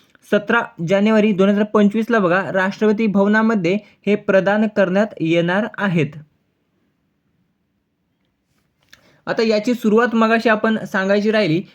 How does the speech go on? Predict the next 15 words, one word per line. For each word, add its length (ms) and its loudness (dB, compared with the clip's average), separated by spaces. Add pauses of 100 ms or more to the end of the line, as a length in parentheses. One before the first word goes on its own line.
(180)
तर 80 -2
याची 220 0
सुरुवात 420 2
झाली 280 0
होती 380 0 (140)
एकोणीसशे 480 0
एक्क्याण्णव 500 -2
साली. 300 -2 (2750)
पुरस्काराची 540 -2
सुरुवात 240 -2
झाली 200 -2
होती 340 -4 (360)
एकोणीसशे 500 -4
एक्क्याण्णव 640 -4
साली 380 0